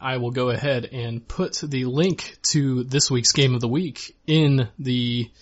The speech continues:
Discord chat, and for those of you listening to the recording, that will be available in the referenced link section of the forum post. All right, and now it is time for everybody's favorite time of the evening, the question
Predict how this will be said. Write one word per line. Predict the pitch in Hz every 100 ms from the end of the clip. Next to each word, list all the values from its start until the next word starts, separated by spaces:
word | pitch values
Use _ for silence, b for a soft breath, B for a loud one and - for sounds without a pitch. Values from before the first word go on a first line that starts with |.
| b _ -
Discord | 170 - 131 120
chat, | 123 143 - -
and | 135 120
for |
those | 127 147
of | 139
you | 123
listening | 123 135 135 123
to |
the | 120
recording, | 117 110 185 156 120
that | 143
will | 147
be | 127
available | 120 120 135 123 117 -
in | 127 123
the | 120 117 110
referenced | 117 147 147 117 -
link | 131 160
section | - - 117 - 117 117 -
of | 139 120
the | 120
forum | 107 127 120 -
post. | 101 - - - _ _ _ 156
All | 165 160
right, | 165 147 117 - 160
and | 143 131 135
now | 214 196 135
it | 131 160
is | 151
time | - 156 165
for | 143 120 123 -
everybody's | 170 196 208 170 170 151 131
favorite | - 180 208 139 113
time | 131 123
of | 117
the | 120 104
evening, | 120 120 160 202 b b b
the | 123 120
question | - - 185 - 208